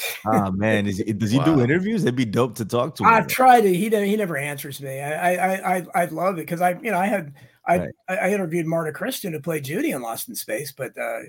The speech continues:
Speaker 3: you know, he's, he's,
Speaker 1: I
Speaker 3: he's
Speaker 1: just
Speaker 3: hard to
Speaker 1: write
Speaker 3: get
Speaker 1: him, just tell him it'd be good if you did an interview
Speaker 3: Yeah, it'd be
Speaker 1: with
Speaker 3: real good.
Speaker 1: It'd be
Speaker 3: Yeah.
Speaker 1: real good. <laughs> It'd be,
Speaker 3: <laughs>
Speaker 1: it'd be fantastic.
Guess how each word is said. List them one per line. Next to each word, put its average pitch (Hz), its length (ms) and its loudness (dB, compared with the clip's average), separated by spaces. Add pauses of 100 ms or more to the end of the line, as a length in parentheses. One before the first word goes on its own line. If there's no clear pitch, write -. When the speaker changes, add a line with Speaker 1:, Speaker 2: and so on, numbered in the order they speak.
(120)
Speaker 3:
you 143 80 -12
know, 135 60 -10
he's, 139 220 -10
he's, 165 320 -4
Speaker 1:
I 196 60 0
Speaker 3:
he's 202 100 0
Speaker 1:
just 117 80 4
Speaker 3:
hard 175 100 4
to 120 60 4
Speaker 1:
write 131 160 2
Speaker 3:
get 107 80 2
Speaker 1:
him, 92 200 -2
just - 320 -6
tell 120 160 0
him 107 140 2
it'd 110 240 -2
be 165 140 2
good 220 240 4
if 101 100 2
you 104 60 2
did 98 180 2
an 92 140 2
interview 85 360 -2
Speaker 3:
Yeah, 214 100 8
it'd 185 60 6
be 202 60 4
Speaker 1:
with 233 220 6
Speaker 3:
real 277 100 4
good. 220 160 6
Speaker 1:
It'd 190 160 6
be - 60 10
Speaker 3:
Yeah. 156 40 8
Speaker 1:
real 254 180 6
good. 202 500 2
<laughs> - 60 -2
It'd 208 120 2
be, 110 160 -2
Speaker 3:
<laughs> - 280 -4
Speaker 1:
it'd - 220 -4
be 135 160 -6
fantastic. 131 600 -2